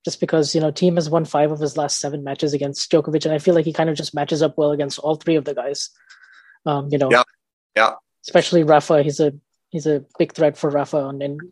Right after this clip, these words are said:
Speaker 1: on any surface now, really. And, you know, you know, this is assuming he gets back to his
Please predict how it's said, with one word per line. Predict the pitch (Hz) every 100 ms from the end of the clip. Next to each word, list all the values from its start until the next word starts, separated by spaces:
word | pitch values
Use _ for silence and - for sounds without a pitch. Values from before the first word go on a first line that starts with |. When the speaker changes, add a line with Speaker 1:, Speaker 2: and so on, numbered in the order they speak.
| -
Speaker 1:
on | 147
any | 147
surface | 147 147 156 143 131
now, | 143
really. | 143 143 143
And, | 147 135 143 _
you | -
know, | 147 143 _ _ _ _ _ _
you | 185
know, | 165
this | 165
is | 175
assuming | 156 170 160 160
he |
gets | 156 160 147
back | 156 143
to | - 147
his | 143 - - -